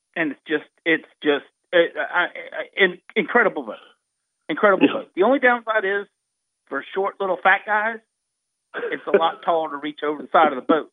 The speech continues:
Speaker 1: So no more tail grabbing, no mackerels for me or anything like that. I can promise you.
Speaker 2: And, and you know what's so funny is today, that was one of my, you, I mean, you saw me. I, I, I stopped
Speaker 1: Yep.
Speaker 2: the boat. I, I mean, because I,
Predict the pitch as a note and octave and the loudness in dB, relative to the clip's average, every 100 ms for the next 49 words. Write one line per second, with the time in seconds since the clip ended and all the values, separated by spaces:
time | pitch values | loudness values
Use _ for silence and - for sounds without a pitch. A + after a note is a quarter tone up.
0 | - B2+ B2+ D#3 D3+ D#3 C#3+ - D#3 D#3 | -6 -6 -2 -2 -2 -2 -2 2 2 4
1 | D#3 D3+ D3 D3 C#3+ D3 D3+ D3+ D3 - | 4 2 0 -8 -4 -2 -2 -6 -12 -14
2 | C#3+ D3 D3+ D3+ C#3 C3 C3+ C3+ C3+ B2 | -8 -6 -4 -4 -2 0 -2 -6 -8 -6
3 | A2+ C#3 C#3+ A2+ - - D3 B2+ - - | -4 0 0 0 -10 -2 0 0 -6 -12
4 | - - - - - - - - - E3+ | -16 -20 -20 -20 -20 -20 -18 2 4 4
5 | - F3 E3 E3 E3 D3 D3+ D#3 C#3 C3 | 6 6 6 4 2 2 2 2 4 6
6 | C3 D3 - - _ _ _ _ _ - | 6 4 -2 -20 _ _ _ _ _ -2
7 | C3 A#2+ A#2 G#2 - _ _ _ _ - | 0 0 -2 -4 -10 _ _ _ _ -6
8 | - B2 B2 A#2+ A#2+ G#2+ - - A#2+ B2+ | 0 4 6 6 6 2 -4 0 2 2
9 | B2+ G#2 A2 A#2+ B2 B2 G2 G2+ A#2+ A2+ | 0 -2 0 4 4 4 0 2 4 4
10 | G#2+ A2 G2 - _ _ _ C#3+ C#3+ B2+ | 2 -2 -4 -12 _ _ _ -2 0 -2
11 | A2+ A#2 C3+ C#3+ C3+ A#2+ G2 A2 B2 - | 0 -2 0 4 4 4 2 2 0 0
12 | A2+ - A#2 B2 - C3 C#3 - - C#3+ | -2 2 0 0 0 2 4 2 4 4
13 | C#3+ C#3 - - _ _ _ _ - A#2+ | 4 2 -6 -20 _ _ _ _ 0 2
14 | - B2 A#2 A#2+ A2 A2+ C3+ G#2+ G2+ B2+ | 4 4 4 0 -2 2 2 2 2 0
15 | B2 | 0